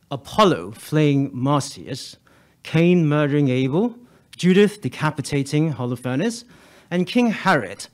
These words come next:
massacring the innocents are reenacted to us in high contrast stage lighting.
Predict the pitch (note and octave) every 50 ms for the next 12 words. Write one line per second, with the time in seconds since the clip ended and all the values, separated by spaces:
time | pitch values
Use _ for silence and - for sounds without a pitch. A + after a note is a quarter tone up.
0 | _ - - C#3 F3 F#3 D#3+ - C#3+ - - C#3+ C3+ C3 C3+ B2+ C3 - - F3+
1 | F3 D3 - - - E2+ B1+ D2 - - - - - - - _ - D3 D#3+ D#3
2 | D#3+ E3 E3+ E3+ E3 F#3+ A#3 A#3+ A#3 A#3 - B2+ - - - G#2 G#2 A2 E3 F#3
3 | - - - - - - _ - D3+ D3 D3 C#3+ - F#3+ F#3+ G3 F#3+ F#3+ - -
4 | G3 F#3+ - - F3+ F3 E3 D#3 - - F3 E3+ D3+ - - C3+ C#3+ D#3+ D#3+ D#3
5 | - - - A2 - - G#2+